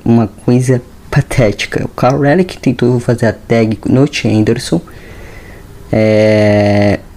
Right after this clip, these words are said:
o Tim Anderson passou, o J P Crawford jogou pra ter-, pra terceira base. A bola bateu nas costas.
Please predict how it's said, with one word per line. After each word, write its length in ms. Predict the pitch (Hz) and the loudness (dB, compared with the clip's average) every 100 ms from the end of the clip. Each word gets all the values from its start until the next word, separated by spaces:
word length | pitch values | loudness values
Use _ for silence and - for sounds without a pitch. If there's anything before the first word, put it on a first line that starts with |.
| - - | -20 -4
o 80 | 120 | -4
Tim 200 | 120 123 | 0 0
Anderson 340 | 117 113 - | 0 -2 -4
passou, 480 | 117 127 127 151 208 | -2 -2 0 0 2
o 40 | 151 | 2
J 120 | 131 | 0
P 100 | 120 | -2
Crawford 420 | - 120 - 117 | -2 -4 -2 -2
jogou 160 | 123 123 | -2 -2
pra 140 | 131 | 0
ter-, 260 | 143 123 - - | 0 -2 -4 -4
pra 80 | 117 | -4
terceira 480 | - 123 - 123 127 | -2 -2 2 2 2
base. 480 | 127 123 139 156 - - - - - - - - | 2 2 2 0 -2 -14 -20 -18 -18 -18 -12 -4
A 80 | |
bola 160 | 120 120 | 0 2
bateu 340 | 117 120 - | 0 0 2
nas 280 | 127 131 - | 2 2 0
costas. 840 | - 123 131 131 - - - - | -2 2 2 0 -6 -6 -6 -6